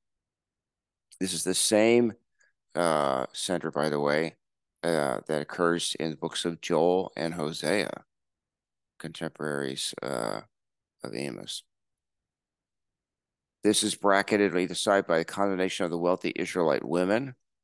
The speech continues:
for empty religious activity in chapter four, and con-, and on the other side, condemnation of the wealthy Israelite men for their empty religious activity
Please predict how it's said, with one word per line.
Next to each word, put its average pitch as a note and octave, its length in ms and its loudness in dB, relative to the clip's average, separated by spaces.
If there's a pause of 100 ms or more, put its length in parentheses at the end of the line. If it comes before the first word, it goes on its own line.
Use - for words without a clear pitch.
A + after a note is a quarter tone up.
(160)
for - 160 -4
empty F2+ 240 0
religious E2+ 400 -2
activity G2 560 0
in E2+ 80 -2
chapter E2 500 -6
four, G2 680 -2 (800)
and E2+ 160 0
con-, - 200 -2 (500)
and D2 120 -2
on E2 100 0
the E2+ 100 0
other F#2+ 140 4
side, F#2 320 2
condemnation F2+ 600 0
of E2+ 80 -2
the E2 60 -6
wealthy E2+ 300 0
Israelite F#2+ 500 2
men G2+ 460 0 (640)
for E2+ 180 -4
their G2 240 0
empty C#2+ 200 -8
religious C#2 400 -6
activity C#2 720 -6